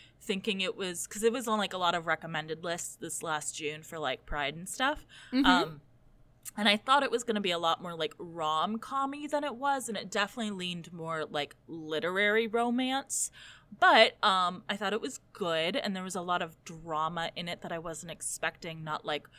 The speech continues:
Speaker 1: again, not like rom-com-y drama, like literary drama, so, you know, kinda different levels. Uh, two women, it follows them from their teenage years through,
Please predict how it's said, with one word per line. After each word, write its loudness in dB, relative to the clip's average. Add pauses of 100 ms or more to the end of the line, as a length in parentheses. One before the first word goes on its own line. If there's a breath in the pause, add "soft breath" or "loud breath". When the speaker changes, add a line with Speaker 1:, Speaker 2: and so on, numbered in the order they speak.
(260 loud breath)
Speaker 1:
again, -2
not 0
like -2
rom-com-y -2
drama, -2
like -4
literary -6
drama, -2
so, -4
you -12
know, -10
kinda -12
different -16
levels. -6 (480 loud breath)
Uh, 2 (240)
two -2
women, -2 (320 loud breath)
it -4
follows 0
them 0
from -2
their -4
teenage -8
years -4
through, -4